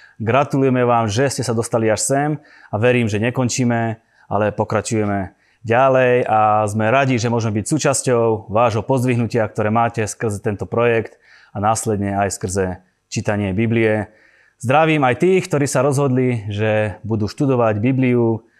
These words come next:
na základe týchto našich krátkych videí, ktoré budeme vykladať jednoducho a s porozumením. A jednoduchosť a porozumenie a Božiu milosť budeme potrebovať zvlášť dneska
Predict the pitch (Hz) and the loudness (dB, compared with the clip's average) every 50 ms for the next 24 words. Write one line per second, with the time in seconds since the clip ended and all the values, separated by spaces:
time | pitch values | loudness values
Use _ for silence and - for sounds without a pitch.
0 | _ - _ 113 117 113 110 117 110 - 110 104 107 - - 104 - - 107 101 | _ -12 _ -2 -2 0 0 -2 0 0 -2 -2 -2 -4 -6 -10 -8 -6 -4 -4
1 | 107 101 - - 95 - - 120 127 131 127 - 123 98 101 123 131 147 147 147 | -4 -4 -6 -10 -10 -4 -2 0 0 0 -2 -2 -4 -2 -2 0 2 2 2 2
2 | 147 147 147 151 147 - _ _ _ _ _ _ _ _ - 117 110 113 104 113 | 2 0 -2 -2 -4 -8 _ _ _ _ _ _ _ _ -2 0 0 2 0 0
3 | 107 107 107 104 98 120 - - 123 113 104 104 104 98 - - 107 117 120 120 | -2 0 -2 0 -2 -2 -2 0 -2 0 2 0 0 0 -2 -2 -2 0 0 0
4 | 120 104 110 98 - 110 101 92 92 - - 139 139 143 131 123 135 131 127 123 | 0 0 -2 -2 -2 -2 -2 -2 -2 -2 -2 0 0 2 2 2 2 2 2 2
5 | 123 123 120 120 120 117 - - - - - _ _ _ - 101 104 113 123 123 | 2 0 0 0 -2 -4 -8 -20 -20 -20 -20 _ _ _ 0 0 2 2 2 2
6 | 123 117 110 110 - 127 110 - 101 98 - 123 123 120 117 107 117 110 107 107 | 2 0 0 0 -2 -2 -2 -2 -4 -4 -2 0 0 0 2 2 0 0 0 0
7 | 104 104 101 101 98 95 101 92 104 113 107 107 104 101 110 120 117 110 107 98 | 0 0 0 -2 -4 -4 -6 -4 -2 -2 0 0 0 0 0 2 2 0 0 0
8 | 104 107 101 107 104 101 - 120 104 - 110 101 101 98 101 98 95 98 101 98 | -2 -2 0 0 -2 -2 -4 -4 -2 -2 -2 0 0 0 0 0 0 0 0 0
9 | 101 95 110 117 123 - - - 117 | 0 0 -2 -2 -2 -2 -2 0 0